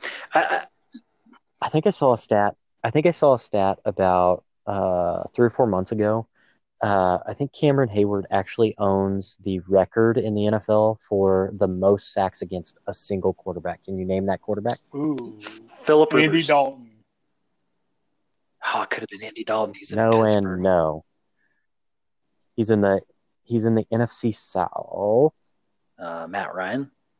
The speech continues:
Speaker 2: Matt
Speaker 3: Oh,
Speaker 2: Ryan.
Speaker 3: because he just went to Pittsburgh. I'm an idiot.
Speaker 2: You got it.
Speaker 3: Idiot.
Speaker 2: Matt Ryan. I think he's got,
Speaker 1: Oh,
Speaker 2: like,
Speaker 1: yeah, he was
Speaker 2: twenty-two
Speaker 1: in
Speaker 2: or twenty-three sacks against
Speaker 1: Yeah, he
Speaker 2: Matt
Speaker 1: was in New
Speaker 2: Ryan.
Speaker 1: Orleans, wasn't he? Yeah, that makes sense.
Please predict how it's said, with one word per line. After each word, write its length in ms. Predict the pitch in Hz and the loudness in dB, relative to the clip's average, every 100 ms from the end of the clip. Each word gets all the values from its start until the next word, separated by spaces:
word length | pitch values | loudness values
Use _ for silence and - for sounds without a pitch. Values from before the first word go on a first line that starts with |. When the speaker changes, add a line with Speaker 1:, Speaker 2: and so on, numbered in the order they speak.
| _ _ _ - - _ _ _ _ _ _ _ _ _ _ _ _ _ _ - | _ _ _ -20 -20 _ _ _ _ _ _ _ _ _ _ _ _ _ _ -4
Speaker 2:
Matt 220 | 101 110 | -2 0
Speaker 3:
Oh, 40 | |
Speaker 2:
Ryan. 260 | 95 87 82 | 0 -2 -4
Speaker 3:
because 240 | 180 160 | -8 -10
he 140 | - 165 | -12 -14
just 340 | 143 165 - | -12 -12 -14
went 160 | 117 104 | -20 -20
to 80 | _ | _
Pittsburgh. 320 | - - 143 | -20 -20 -14
I'm 140 | 143 | -10
an 120 | 127 120 | -10 -12
idiot. 520 | 120 113 117 117 - _ _ _ _ _ _ _ _ _ _ _ _ _ _ _ _ _ _ | -16 -14 -14 -14 -18 _ _ _ _ _ _ _ _ _ _ _ _ _ _ _ _ _ _
Speaker 2:
You 100 | 110 | 0
got 300 | 101 98 92 | 4 4 4
it. 100 | 90 | 0
Speaker 3:
Idiot. 200 | - - - _ _ _ _ _ _ _ _ _ - | -10 -20 -20 _ _ _ _ _ _ _ _ _ -4
Speaker 2:
Matt 220 | 110 113 | -2 0
Ryan. 240 | 101 95 90 | 0 0 0
I 80 | 110 | -4
think 180 | 143 - | -4 -4
he's 160 | 147 | -4
got, 240 | - 110 131 | 0 2 4
Speaker 1:
Oh, 40 | |
Speaker 2:
like, 120 | 135 | 6
Speaker 1:
yeah, 160 | 143 135 | 6 4
he 160 | 127 | 4
was 160 | - 123 | 2 4
Speaker 2:
twenty-two 240 | 120 220 | 2 2
Speaker 1:
in 20 | 123 | 2
Speaker 2:
or 100 | 107 | 2
twenty-three 500 | - 110 110 - 110 | 0 0 0 -2 -4
sacks 420 | - 90 95 - 104 | -2 -2 -2 -6 -14
against 320 | 92 98 117 | -8 -6 0
Speaker 1:
Yeah, 100 | 110 | 2
he 60 | |
Speaker 2:
Matt 80 | 98 | 4
Speaker 1:
was 100 | 98 | 2
in 80 | 107 | 2
New 40 | |
Speaker 2:
Ryan. 180 | 98 90 | 2 0
Speaker 1:
Orleans, 220 | 87 85 | -2 -6
wasn't 240 | 90 90 90 | -10 -12 -14
he? 80 | 87 _ _ | -20 _ _
Yeah, 200 | 85 87 | -10 -8
that 120 | 92 | -8
makes 180 | 90 - | -10 -10
sense. 300 | 95 98 - | -10 -12 -18